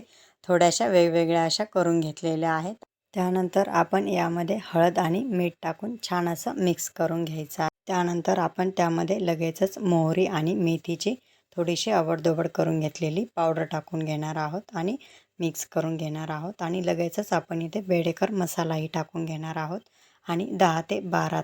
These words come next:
तास छान असं झाकून ठेवणार आहोत. दहा ते बारा तासानंतर तुम्ही पाहू शकता, किती छान असं पाणी सुटलेलं आहे आणि आपण पुन्हा एकदा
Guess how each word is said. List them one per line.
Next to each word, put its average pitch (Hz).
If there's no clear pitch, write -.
तास 190
छान 160
असं 160
झाकून 170
ठेवणार 160
आहोत. 165
दहा 170
ते 190
बारा 170
तासानंतर 165
तुम्ही 180
पाहू 165
शकता, 175
किती 185
छान 175
असं -
पाणी 170
सुटलेलं 165
आहे 160
आणि 175
आपण 202
पुन्हा 180
एकदा 175